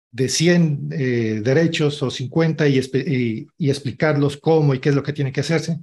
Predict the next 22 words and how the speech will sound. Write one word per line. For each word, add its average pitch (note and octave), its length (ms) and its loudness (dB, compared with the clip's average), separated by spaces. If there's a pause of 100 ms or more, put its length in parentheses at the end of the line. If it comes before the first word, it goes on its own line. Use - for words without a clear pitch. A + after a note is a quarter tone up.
(420)
porque A#2+ 220 -4
la A#2+ 120 -2
Constitución B2+ 500 -2
está C#3+ 420 -4
para A#2 220 -2
eso G2+ 180 -6
precisamente, F#2 640 -12 (960)
para G#2 200 -4
que A2 120 -8
todos F3 580 2
tengan C#3 340 0
sus C#3+ 160 -6
garantías A#2 420 -2
mínimas. G#2 680 -8
Y D3+ 100 -8
para C3+ 180 0
eso D3 140 0
se D3 140 0
necesita D3 720 -2 (440)
que F3+ 180 4
la E3 160 2
Constitución, E3 880 0